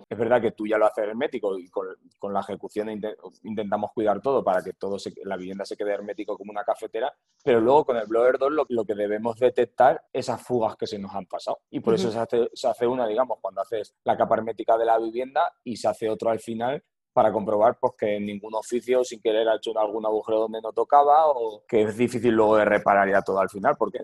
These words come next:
Speaker 1: cuando ya lo tienes toda la vivienda cerrada, es difícil de encontrar dónde está.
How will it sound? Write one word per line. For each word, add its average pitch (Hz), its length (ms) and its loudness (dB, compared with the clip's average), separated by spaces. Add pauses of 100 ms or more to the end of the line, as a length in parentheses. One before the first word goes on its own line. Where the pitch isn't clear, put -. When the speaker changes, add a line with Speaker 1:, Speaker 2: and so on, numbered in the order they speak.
Speaker 1:
cuando 98 220 0
ya 98 80 4
lo 98 120 4
tienes 104 220 -4
toda 110 140 2
la 104 60 2
vivienda 107 280 0
cerrada, 110 400 -2 (380)
es 120 120 -2
difícil 98 360 -4
de 95 80 -8
encontrar 90 340 -6
dónde 87 160 -12
está. - 260 -2